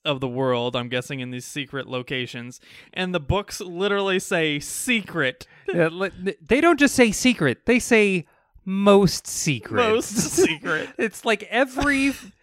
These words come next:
Speaker 2: for
Speaker 1: And they're
Speaker 2: every
Speaker 1: all the same
Speaker 2: person
Speaker 1: color.
Speaker 2: it, they were all the same color. They all came in pairs.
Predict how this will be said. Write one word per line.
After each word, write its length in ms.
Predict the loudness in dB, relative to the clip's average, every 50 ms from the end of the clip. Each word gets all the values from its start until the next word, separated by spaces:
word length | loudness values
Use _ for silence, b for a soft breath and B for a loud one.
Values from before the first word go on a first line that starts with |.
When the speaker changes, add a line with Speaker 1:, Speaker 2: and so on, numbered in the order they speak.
| b b b b
Speaker 2:
for 300 | _ -6 0 0 0 0 0 2
Speaker 1:
And 160 | 2 4 4
they're 60 | 6
Speaker 2:
every 100 | 6 6
Speaker 1:
all 180 | 4 4 4 2
the 200 | 0 -2 -2 0
same 320 | 0 0 0 0 0 -2
Speaker 2:
person 20 | -2
Speaker 1:
color. 460 | -2 -2 0 0 -2 -2 -2 -2 -2 -2
Speaker 2:
it, 280 | -2 -2 -4 -4 -6 -14 B B B B B B -20 -20 _ _ _ -2
they 160 | 2 4 4
were 160 | 4 4 2 0
all 220 | 2 4 4 6 4
the 100 | 4 2
same 300 | 2 2 2 2 2 0
color. 580 | 0 0 0 2 2 2 2 0 0 -2 -6 _ _ _ _ _ -2
They 160 | -2 -2 -2 -2 -4
all 300 | -2 2 6 6 6 6
came 420 | 4 -2 -2 0 0 2 2 2
in 240 | 2 4 4 2 2
pairs. 880 | 2 2 2 4 6 8 8 8 6 6 2 0 -2 -4 -6 -8 -12